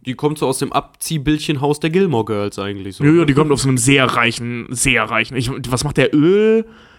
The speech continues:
Speaker 2: Tabak
Speaker 1: Ja,
Speaker 2: und Holz
Speaker 1: das
Speaker 2: oder so, also alles,
Speaker 1: ja,
Speaker 2: was
Speaker 1: der
Speaker 2: falsch
Speaker 1: später,
Speaker 2: ist.
Speaker 1: später ist er dann in, in der, ähm, Medizingewerbe ja dann noch.
Speaker 2: Ja, dann auch noch.
Speaker 1: Hat
Speaker 2: Also der
Speaker 1: in
Speaker 2: macht
Speaker 1: der
Speaker 2: wirklich alles, was
Speaker 1: Pharmazie
Speaker 2: moralisch falsch ist, macht der Vater und damit macht der Milliarden.
Speaker 1: <laughs>
Speaker 2: Ähm, und das ist halt, ne, so deren Tochter. Und, äh, ähm,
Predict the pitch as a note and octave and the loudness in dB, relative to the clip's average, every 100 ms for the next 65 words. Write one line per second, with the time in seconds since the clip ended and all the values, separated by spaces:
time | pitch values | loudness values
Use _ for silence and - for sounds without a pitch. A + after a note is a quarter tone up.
0 | - - D#3+ F#3 F3+ C#3 A#2+ C#3+ E3+ E3+ | -6 0 4 4 4 4 4 6 6 4
1 | D#3 C#3+ C3+ C#3+ F3+ E3 F3+ F3 D3 D3 | 4 6 4 4 4 4 4 4 4 2
2 | - F3 F#3 E3 C#3 E3+ F3 D#3 D#3 D#3 | 2 2 4 2 2 0 0 0 0 0
3 | D3 C#3 - C3+ C3 B2+ B2 B2 A#2+ A#2 | -2 -4 -4 -6 -6 -6 -4 -2 -2 -2
4 | G#2 A#2 A2+ A2 A2 A2+ A#2 - D#3+ B2 | -2 -2 -2 -6 -6 -8 -8 -8 -4 -4
5 | G#2+ G#2+ G#2 G#2 G2+ F#2+ C#3+ E3+ C#3+ C#3+ | -4 -6 -8 -8 -4 2 4 4 4 4
6 | A2+ B2 C#3+ D#3+ E3 F3 - D#3+ G3 F3 | 4 2 4 4 2 2 4 4 4 2
7 | D3+ D#3 D3 C#3 - D3+ E3+ E3 C#3+ - | 2 4 4 2 2 2 2 -2 -2 -2
8 | C3+ - D3+ F3+ F3 B2+ B2+ C3 C3+ - | -2 -2 -2 -2 -4 -2 0 0 0 -2
9 | B2+ B2+ B2+ B2+ C3 E3 A3+ - - B2 | 0 2 2 4 4 2 -4 -14 -14 -10
10 | B2+ D3 D3 D3+ C#3+ C3+ C3 C3 - C3 | -8 -4 0 4 4 4 2 -4 -4 0
11 | C3+ C#3 C3 B2+ - - C#3 F#3+ D#3+ C3+ | 2 2 2 2 0 -10 -6 -2 -2 0
12 | B2 C3 F#3+ - F#3 - - - - - | 0 0 0 0 -2 -4 -20 -20 -20 -20
13 | - _ D3 C3+ C3 B2+ - - B2 B2 | -20 _ 2 4 4 0 -4 -2 0 0
14 | B2 A#2+ B2 | -2 -4 -8